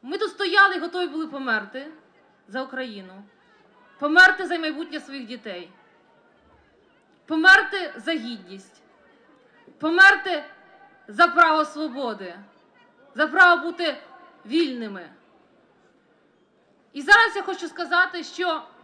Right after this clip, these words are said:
ситуація змінилася. Да, багато людей тут перетворилося в солдати. Але зараз ми повинні працювати на свою країну.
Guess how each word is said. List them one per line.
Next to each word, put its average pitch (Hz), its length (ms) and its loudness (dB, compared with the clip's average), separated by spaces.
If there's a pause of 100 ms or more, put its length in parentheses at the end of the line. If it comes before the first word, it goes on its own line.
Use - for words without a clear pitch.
(240)
ситуація 311 540 -6
змінилася. 262 560 -10
Да, 311 140 2
багато 339 360 -6
людей 294 180 -10
тут 247 140 -18
перетворилося 294 500 -10
в - 40 -14
солдати. 220 640 -8 (840)
Але 359 500 4 (1040)
зараз 349 400 6
ми 349 60 -6
повинні 320 320 -8
працювати 302 440 -6
на 247 100 -12
свою 240 180 -16
країну. 202 420 -16